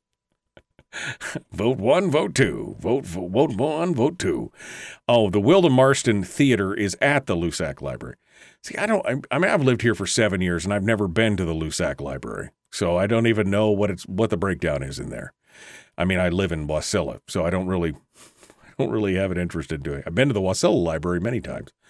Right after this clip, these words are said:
Um, all right. Uh, let's see. Anything else here that is important? Any other phone calls before we run up? Chris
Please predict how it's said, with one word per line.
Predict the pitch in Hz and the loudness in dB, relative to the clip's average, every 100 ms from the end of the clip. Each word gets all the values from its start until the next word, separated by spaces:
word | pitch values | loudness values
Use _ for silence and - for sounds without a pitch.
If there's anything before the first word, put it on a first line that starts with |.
| - - - - - - - _ - | -20 -20 -20 -20 -20 -20 -20 _ 0
Um, | 123 123 123 120 117 113 - _ _ - | 4 6 6 6 4 0 -4 _ _ 2
all | 113 | 4
right. | 104 85 71 - | 6 4 0 -4
Uh, | 101 107 107 104 104 104 104 107 - | 2 4 6 6 4 4 2 0 -2
let's | 110 104 | -2 0
see. | - 90 69 - | 0 -2 -4 -2
Anything | 110 127 147 131 | 0 2 4 4
else | 127 127 - | 4 2 2
here | 127 127 131 | 4 4 4
that | 117 107 | 4 2
is | 104 101 | 0 0
important? | 98 120 123 120 | 0 2 2 2
Any | 113 117 | 2 2
other | 101 | 0
phone | - 120 117 | 2 2 2
calls | 127 117 117 113 | 4 4 4 2
before | 104 95 117 113 | -2 2 2 4
we | 107 104 | 2 2
run | 104 113 | 4 4
up? | 120 - | 4 4
Chris | 147 135 - - | 4 4 2 -4